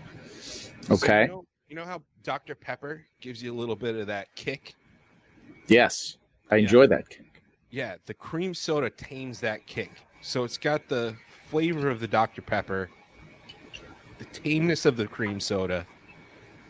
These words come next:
Speaker 1: and, um, uh, you know what? I'm not blown away.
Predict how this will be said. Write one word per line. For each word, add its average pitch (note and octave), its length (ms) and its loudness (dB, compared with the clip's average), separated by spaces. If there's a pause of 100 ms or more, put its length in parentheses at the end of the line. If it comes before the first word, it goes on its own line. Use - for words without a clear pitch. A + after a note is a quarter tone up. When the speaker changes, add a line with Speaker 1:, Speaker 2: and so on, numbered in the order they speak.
(100)
Speaker 1:
and, G2+ 360 0
um, G2 460 2 (1500)
uh, D3 680 8 (760)
you E3 80 6
know G3 100 8
what? A#3 220 6
I'm C#3+ 120 6
not E3+ 220 4
blown C#3+ 260 2
away. C#3+ 400 0